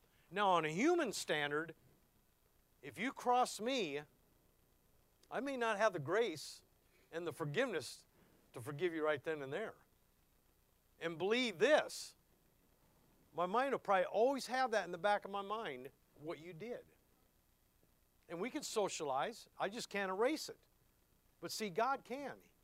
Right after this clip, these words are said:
He says he forgives and forgets. Unbelievable that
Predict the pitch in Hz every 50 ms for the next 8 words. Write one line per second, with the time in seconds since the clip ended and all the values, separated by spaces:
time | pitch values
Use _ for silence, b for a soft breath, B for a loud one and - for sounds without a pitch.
0 | _ _ _ _ _ _ - - - 262 220 247 262 - - 262 220 190 277 302
1 | 320 285 214 254 254 233 - 269 240 220 302 330 339 302 - - - - - -
2 | _ _ _ _ _ _ _ _ _ _ _ _ _ _ _ _ _ _ _ _
3 | _ _ _ _ _ _ _ _ _ _ _ _ _ _ _ _ _ _ _ _
4 | _ _ _ _ _ _ _ _ _ _ _ _ _ _ _ _ _ _ _ _
5 | _ _ _ _ _ _ _ _ _ - - 220 233 214 185 185 190 208 233 247
6 | 240 185 143 104 101 87 80 - _ _ _ _ _ _ _ _ _ _ _ _
7 | - 170 170